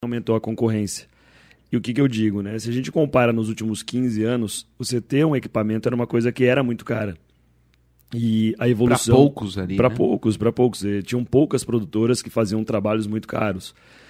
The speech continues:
Speaker 1: O que aconteceu foi que os produtos baratearam, aumentou a tecnologia, a concorrência ficou mais próxima. Então, aquela, aquele carinha de dezessete, dezoito anos que comprava uma câmera,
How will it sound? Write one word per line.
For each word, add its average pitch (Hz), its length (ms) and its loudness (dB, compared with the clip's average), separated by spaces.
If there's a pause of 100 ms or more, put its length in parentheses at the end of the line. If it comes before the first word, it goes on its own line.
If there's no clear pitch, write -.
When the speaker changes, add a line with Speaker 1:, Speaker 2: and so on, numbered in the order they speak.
(420)
Speaker 1:
O 107 100 -6
que 139 100 0
aconteceu 135 460 2
foi 131 180 0
que 107 380 -2 (320)
os 120 160 2
produtos 117 420 2
baratearam, 117 680 2 (180)
aumentou 117 360 0
a 107 40 0
tecnologia, 110 640 -2 (760)
a 113 80 -4
concorrência 127 640 2
ficou 135 260 -6
mais 131 260 0
próxima. 117 600 0
Então, 107 280 -4
aquela, 113 640 -2
aquele 127 200 -4
carinha 120 340 0
de 104 120 -4
dezessete, 110 460 -2
dezoito 113 380 0
anos 98 220 0
que 85 60 -18
comprava 110 400 -2
uma 123 160 -2
câmera, 127 400 0